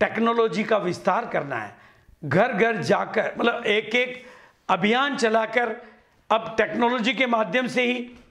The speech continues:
पहले आप फिजिकली होम मीटिंगें किया करते थे,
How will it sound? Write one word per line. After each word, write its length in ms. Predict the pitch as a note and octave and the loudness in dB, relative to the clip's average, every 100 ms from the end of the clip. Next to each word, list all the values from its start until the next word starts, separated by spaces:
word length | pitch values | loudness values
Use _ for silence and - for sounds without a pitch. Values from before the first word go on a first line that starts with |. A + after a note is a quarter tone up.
| - | 0
पहले 280 | A3 A#3+ C4+ | 2 2 2
आप 300 | G#3+ G#3+ - | 0 -2 -4
फिजिकली 800 | A3 G3+ A3+ B3+ B3 B3 A#3+ - - _ - | -2 -2 0 0 0 -2 -4 -10 -20 _ 0
होम 240 | A3 B3+ | 2 2
मीटिंगें 380 | A#3 B3 B3 G3 | 2 2 0 0
किया 220 | A3 A#3 | 0 0
करते 320 | A3+ G#3+ A3 | 0 0 0
थे, 220 | G#3+ A3 | 0 0